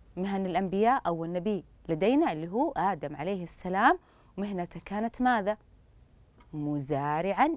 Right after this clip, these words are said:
أحسنتم. ثانيا، لدينا من الأنبياء اللي هو إدريس عليه السلام. إدريس عليه السلام. من هو إدريس؟ هو نبي من أنبياء الله، اختاره الله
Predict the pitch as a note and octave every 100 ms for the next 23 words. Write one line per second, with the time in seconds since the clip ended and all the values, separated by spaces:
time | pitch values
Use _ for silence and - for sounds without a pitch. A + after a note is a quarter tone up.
0 | - G#3+ - F3+ D3+ - D#3+ - - -
1 | - - - - _ - - _ - -
2 | G#4 G4 C#4 F#4+ A4 _ _ _ - F#3+
3 | F3+ C#4+ G3 A3+ G4+ - _ - F#3 F#3+
4 | - A#3+ E3+ G3+ B3 F#4+ G3 F3 F#3+ C4
5 | - G#3 D#3+ D#3 F3+ F#3 G3+ B3 F4 -
6 | - E3+ E3+ A3+ E3 D#3+ - E3+ D3+ C#3+
7 | C#3+ - C#3+ E3 G3 C4+ A4+ - - _
8 | _ - - C3+ C3+ C#3 E3 G#3 - C4+
9 | D4 C#4 - D#3+ D3+ D3+ G#3 C4 - C4
10 | D4+ D#4 C#4+ - - - - - - C#4
11 | G#3 C#3+ D#3+ D#3+ F#3+ C4+ G4 _ - E3+
12 | D3 - F3+ D3+ D#3 G3 G3+ D#3 D3+ E3
13 | G3+ F#4+ _ _ _ - _ - - -
14 | C#4 G3 D#3+ E3+ E3+ G3 C4+